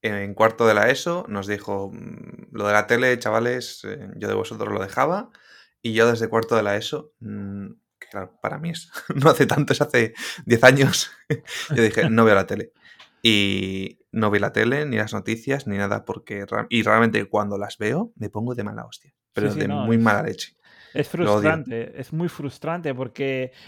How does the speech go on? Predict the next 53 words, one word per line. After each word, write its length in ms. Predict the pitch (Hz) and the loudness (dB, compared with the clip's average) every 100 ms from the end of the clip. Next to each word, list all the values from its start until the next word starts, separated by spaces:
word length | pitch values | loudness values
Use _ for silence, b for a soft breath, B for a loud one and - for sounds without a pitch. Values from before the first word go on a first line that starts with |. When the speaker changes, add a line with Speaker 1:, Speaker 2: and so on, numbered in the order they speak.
| B | B
Speaker 2:
al 140 | 135 | -4
final 320 | - 151 190 175 | -2 -2 -2 -2
y, 80 | |
y, 300 | 151 135 151 - | -6 -4 -6 -2
y 100 | 147 | -2
af-, 240 | 139 - - | -2 -4 -6
y 100 | 135 | -6
afecta 480 | 127 - 220 _ 127 | -6 -8 -12 _ -10
a 100 | 113 | -6
tu 120 | 135 | -4
vida 260 | 147 160 | -2 -2
personal 400 | - 139 143 233 | -6 -8 -6 -6
y 40 | 302 | -6
a 40 | |
tu 80 | 175 | -6
vida 220 | 143 160 | -6 -6
profesional. 640 | - 123 117 120 131 113 - | -10 -14 -14 -10 -8 -8 -10
Y 100 | - | 0
hay 120 | 151 165 | 2 2
que, 120 | - | -2
hay 220 | - 170 | -4 -2
que 80 | 233 | -2
entender, 440 | 220 185 175 160 | -2 -2 -2 -4
por 140 | 156 156 | -4 -4
un 180 | 170 | -2
lado, 220 | 185 175 135 | -2 -4 -4
cómo 220 | 151 156 | -8 -10
funciona 400 | 170 160 180 165 | -12 -10 -8 -8
el 80 | 165 | -8
mundo, 400 | 208 285 370 - | -10 -12 -16 -6
pero 380 | 165 147 139 80 90 - | -4 -2 -4 -8 -16 -20
es 200 | - 143 | -18 -16
que 100 | - | -6
hay 40 | 175 | -4
mucha 340 | 175 202 - | -4 -6 -4
diferencia 500 | 196 180 190 196 147 | -6 -4 -6 -6 -6
entre 260 | 131 - 135 | -8 -8 -8
entender 440 | 127 135 139 185 | -4 -4 0 2
esto 420 | 214 - - 294 b b b | 0 -2 -6 -6 b b b
y 100 | 147 | 2
ver 140 | 147 156 | 4 6
la, 240 | 156 143 | 6 4
y 140 | 143 135 | 0 -2
ver 160 | 143 135 | 0 0
las 160 | 135 | -4
noticias 460 | 139 131 147 175 139 | -6 -10 -6 -6 -4
donde 180 | 131 131 | -4 -4
hay 100 | 143 | -4
un 220 | 143 135 | -8 -10
montón 300 | 127 123 139 | -12 -10 -10
de 80 | 135 | -10
sucesos 480 | 135 - 131 127 | -10 -12 -12 -10
negativos 600 | 135 123 123 160 190 349 | -6 -6 -6 -6 -6 -8